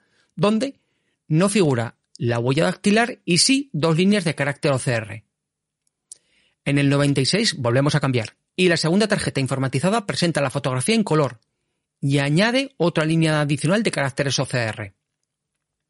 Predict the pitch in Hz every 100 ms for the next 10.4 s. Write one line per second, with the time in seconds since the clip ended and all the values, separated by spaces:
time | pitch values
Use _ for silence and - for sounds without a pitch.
0 | _ _ _ _ _ _ - - - _
1 | - 135 147 120 233 247 185 139 127 123
2 | 120 123 151 233 269 - 139 170 220 285
3 | _ - - - 190 233 214 233 240 202
4 | 170 156 151 143 - - 160 175 - 151
5 | 139 113 117 _ _ 156 139 226 - -
6 | - _ _ _ _ 180 233 226 143 -
7 | 185 196 190 - - 110 - _ _ -
8 | 160 - 147 135 160 127 117 - 135 -
9 | _ _ _ _ _ _ _ _ _ _
10 | - 175 127 110